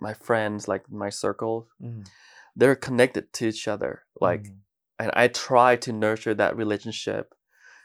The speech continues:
Speaker 1: And I love Oklahoma City because, like, it's, it's a small, big city.
Speaker 2: Yeah.
Speaker 1: You know, like, it's, everybody knows each other, um, and willing to help. And,
Speaker 2: Mm.
Speaker 1: you know, I, I have friends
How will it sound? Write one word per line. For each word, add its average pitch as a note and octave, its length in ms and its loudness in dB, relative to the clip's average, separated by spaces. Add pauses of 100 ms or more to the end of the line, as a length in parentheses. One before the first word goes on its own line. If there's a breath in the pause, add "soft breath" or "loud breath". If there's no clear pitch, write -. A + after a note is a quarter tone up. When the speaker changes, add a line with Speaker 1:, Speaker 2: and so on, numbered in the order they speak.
(160 soft breath)
Speaker 1:
And G#2 420 0
I B2+ 120 6
love D3 260 4
Oklahoma A2+ 300 0
City A#2+ 320 -2
because, A2 360 -2
like, G#2 220 2
it's, G#2+ 400 0
it's G2+ 220 -2
a G2 180 0
small, A2 400 0
big A2 220 -2
city. D3 360 -4 (400)
Speaker 2:
Yeah. C3 120 2
Speaker 1:
You A2+ 40 2
know, A2 160 2
like, A2 240 4
it's, - 280 -8
everybody C3 340 -4
knows A2+ 300 -2
each - 80 -6
other, A2 420 0 (560 soft breath)
um, G#2 480 -2 (340)
and G#2+ 320 -4
willing A#2 340 4
to A2 80 -6
help. G#2+ 460 0 (160)
And, G#2 360 -4
Speaker 2:
Mm. F#2 100 -20
Speaker 1:
you G#2+ 80 -10
know, G#2 220 -2
I, D#3 220 6 (1040)
I C#3 100 6
have D3+ 280 4
friends B2 520 2